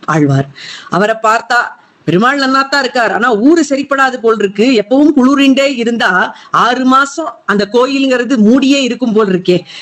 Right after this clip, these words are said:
அப்படி இருந்தா எப்படி பக்தர்களுக்கெல்லாம் அனுகிரகம் பண்றது, வேண்டாம்" அப்படின்னு விட்டா. அடுத்தது ஜோஷி மட் அப்படிங்கிற திவ்யதேச எம்பெருமானை கொண்டு வந்து நிறுத்தினார். அவரை பார்த்த உடனே ஆண்டாளுக்கு தோணித்தாம், "இந்த எம்பெருமான் கிட்டக்க யாராவது போய் பொய் சொன்னாள்னா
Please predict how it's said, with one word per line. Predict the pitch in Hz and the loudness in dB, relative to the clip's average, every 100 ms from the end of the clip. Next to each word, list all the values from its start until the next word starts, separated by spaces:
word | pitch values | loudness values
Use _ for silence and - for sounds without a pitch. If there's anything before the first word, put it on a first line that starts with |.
| - | -8
அப்படி | 180 214 | -6 -2
இருந்தா | 240 269 | -2 0
எப்படி | 285 254 262 | -2 -4 -4
பக்தர்களுக்கெல்லாம் | 277 208 - - 262 240 247 254 | -4 -2 -4 -2 -2 -2 -2 -2
அனுகிரகம் | 214 214 208 202 | 0 0 0 0
பண்றது, | 190 180 185 | -2 0 0
வேண்டாம்" | 180 160 190 190 185 - | 2 2 2 2 0 -2
அப்படின்னு | 160 160 | 0 0
விட்டா. | 147 139 143 - - - - | 0 -2 -6 -8 -18 -18 -6
அடுத்தது | 185 220 262 262 254 196 - - _ 156 | -2 -2 -2 -4 2 0 0 -10 _ -2
ஜோஷி | 233 277 285 277 | 0 0 -2 -2
மட் | 226 226 - | -2 -6 -6
அப்படிங்கிற | 185 190 208 202 | -4 0 0 0
திவ்யதேச | 180 185 190 190 | 2 2 0 0
எம்பெருமானை | 185 175 175 175 165 | -2 0 2 0 0
கொண்டு | 165 160 | 2 2
வந்து | 165 | 2
நிறுத்தினார். | 151 147 151 143 143 143 - - - - - | 2 0 0 0 0 -4 -18 -18 -16 -14 -4
அவரை | 165 226 269 | -2 0 -2
பார்த்த | 262 262 262 | -2 -2 0
உடனே | 247 240 277 233 196 - 170 | -2 0 0 0 -2 -4 -2
ஆண்டாளுக்கு | 202 240 233 208 196 | -2 0 -2 -2 -2
தோணித்தாம், | 196 190 190 190 247 - - _ | 0 2 2 0 0 -6 -20 _
"இந்த | 165 202 | 2 4
எம்பெருமான் | 202 214 240 262 262 254 | 2 2 0 2 0 0
கிட்டக்க | 233 247 254 | -4 -6 -2
யாராவது | 294 196 208 233 277 269 | -2 0 2 2 0 -2
போய் | 262 285 - | -4 -4 -2
பொய் | 233 320 - | -2 -2 -2
சொன்னாள்னா | 269 269 254 247 | -2 0 0 -2